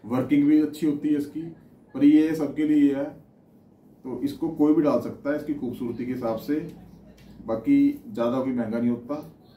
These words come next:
और शुक्र के, diamond के उपरतन के हिसाब से ये अच्छा चलता है और शुक्र के लिए भी बहुत ही महत्वपूर्ण रत्न है ये। राशि रत्न में बहुत ही इसके अच्छे लाभ माने गए हैं। तो ज़रूर आप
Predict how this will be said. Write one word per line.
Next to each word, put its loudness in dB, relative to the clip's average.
और -4
शुक्र -2
के, 2
diamond -2
के -4
उपरतन -6
के -4
हिसाब -4
से -8
ये -4
अच्छा -10
चलता -6
है -6
और -6
शुक्र -6
के -4
लिए -2
भी 2
बहुत -2
ही -2
महत्वपूर्ण -2
रत्न 0
है 0
ये। -4
राशि 0
रत्न -2
में -6
बहुत -2
ही 2
इसके 0
अच्छे -4
लाभ 0
माने -2
गए -2
हैं। -8
तो -2
ज़रूर -4
आप -2